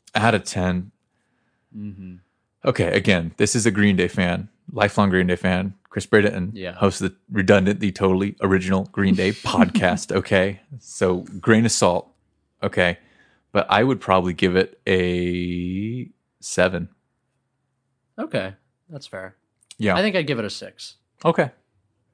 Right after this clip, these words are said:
Speaker 2: Yeah.
Speaker 1: Also fair, I'd say. <laughs>
Speaker 2: Yeah.
Speaker 1: Not a zero, though. <laughs> Not a zero.
Speaker 2: Not a zero.
Speaker 1: Yeah.
Speaker 2: No fucking way.
Speaker 1: Yeah.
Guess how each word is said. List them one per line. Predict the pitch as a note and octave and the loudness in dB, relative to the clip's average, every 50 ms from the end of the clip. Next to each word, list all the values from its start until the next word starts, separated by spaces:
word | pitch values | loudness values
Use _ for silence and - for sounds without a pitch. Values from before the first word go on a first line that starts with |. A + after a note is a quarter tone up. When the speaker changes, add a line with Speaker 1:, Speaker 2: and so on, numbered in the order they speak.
| _ _ _ _ | _ _ _ _
Speaker 2:
Yeah. | F3 F3 D3 A2 - _ - | -8 -6 -6 -6 -6 _ 2
Speaker 1:
Also | G#2 G2 - - A2 | 2 2 4 2 0
fair, | - - G2+ F2+ F2 - - _ | 2 2 2 2 0 -2 -8 _
I'd | - G#2 F#2 - | -6 -6 -4 -2
say. | - F#2 F2+ - - _ _ _ _ _ | -4 -4 -4 -6 -10 _ _ _ _ _
<laughs> | - - C#3 - A#2 - D3 C#3+ C3 - - | -4 -2 -2 -2 -2 -2 -4 -4 -4 -6 -8
Speaker 2:
Yeah. | B2 A2+ G2+ F#2+ - _ _ _ - - A3 - - - - - - - D4 - - - | -8 -8 -10 -10 -14 _ _ _ -16 -16 -16 -16 -16 -18 -20 -6 2 2 2 2 4 2
Speaker 1:
Not | C#4 G#3+ G#2 A2 C3 | 4 4 6 6 6
a | C3+ | 4
zero, | G#2+ A#2 D#3 F3+ E3 C#3+ C3+ | 4 4 4 6 6 4 4
though. | B2 C3 B2 B2 B2+ B2 - _ _ - | 4 2 2 2 0 -2 -6 _ _ -6
<laughs> | B2 - A2 | -2 -2 0
Not | A2+ G2+ - - E3+ E3+ | 0 0 0 2 2 2
a | |
zero. | D#3+ D3+ C3 - D#3 D3 C#3 | 0 0 -2 -2 -2 -2 0
Speaker 2:
Not | C3+ C3+ B2+ C3 C#3 D3 D#3 | 0 2 4 4 6 4 4
a | E3+ | 2
zero. | E3+ C3 C3+ D#3+ F3 E3 C#3+ C3+ B2+ - | 0 2 2 2 4 4 6 4 4 2
Speaker 1:
Yeah. | - | 2
Speaker 2:
No | A#2+ B2+ C3 C#3 C#3+ | 2 2 2 2 0
fucking | C#3+ - D#3 D3 D3 D#3 C#3+ C3 B2+ | 0 -2 -4 -4 -4 -6 -6 -4 -2
way. | C3 C3 C3 B2+ A#2+ A#2+ | -2 0 0 0 0 0
Speaker 1:
Yeah. | F#2 F#2 F2+ F2+ | 0 0 -2 -4